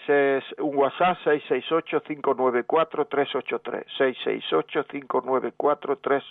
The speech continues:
ocho tres. Y si lo que queréis es pedir el programa,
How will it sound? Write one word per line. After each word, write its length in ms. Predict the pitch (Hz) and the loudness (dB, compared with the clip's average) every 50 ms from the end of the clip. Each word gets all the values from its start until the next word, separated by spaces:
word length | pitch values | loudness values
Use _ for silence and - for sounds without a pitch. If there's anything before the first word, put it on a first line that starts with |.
| - | -4
ocho 400 | - 135 139 - - - 143 127 _ _ | -2 -2 -2 -2 -4 -8 -8 -8 _ _
tres. 240 | - - 123 107 - - - _ - _ _ _ - - - - - - - - - - _ _ _ _ _ _ _ | -2 -2 -2 -2 -4 -12 -18 _ -20 _ _ _ -20 -20 -20 -20 -20 -20 -20 -20 -20 -20 _ _ _ _ _ _ _
Y 60 | - - - | -20 -18 -16
si 80 | - 113 | -10 -6
lo 140 | 120 120 | -6 -6
que 100 | - 117 | -6 -8
queréis 320 | - - - - 127 127 123 | -8 -4 -4 -2 -2 0 0
es 180 | 131 127 - | 0 -2 -2
pedir 380 | - - 123 117 139 147 147 143 | -4 -2 0 4 4 4 6 6
el 140 | 139 131 - | 4 2 2
programa, 600 | - 147 143 147 170 170 160 147 160 170 175 | 0 2 2 4 4 2 2 0 -2 -4 -4